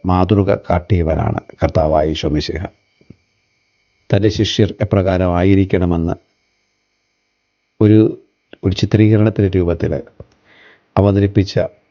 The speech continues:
മഹത്തായ രംഗമാണ് വിശുദ്ധ കുർബാനയുടെയും പൗരോഹിത്യത്തിൻ്റെയും സ്ഥാപന ദിനമായ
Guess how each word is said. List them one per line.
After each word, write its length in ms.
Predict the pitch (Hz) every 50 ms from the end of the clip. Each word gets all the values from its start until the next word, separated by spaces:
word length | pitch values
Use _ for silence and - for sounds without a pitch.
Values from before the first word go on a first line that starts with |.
| _
മഹത്തായ 640 | - 107 98 101 - 110 107 - - 101 92 87 87 85 - 95
രംഗമാണ് 540 | 92 87 85 87 87 82 78 71 67 67 - - _ _ _ _ _ _ _ _ _ _ _ _ _ _ _ _ _ _ _ _
വിശുദ്ധ 240 | - 98 - 101 104
കുർബാനയുടെയും 720 | 95 92 92 90 90 90 87 87 90 90 85 87 87 87 87
പൗരോഹിത്യത്തിൻ്റെയും 720 | 92 92 92 95 98 101 107 - - - - 95 90 85
സ്ഥാപന 400 | 85 - - 90 87 92 - 101 95
ദിനമായ 460 | 90 95 90 90 92 92 90 87 92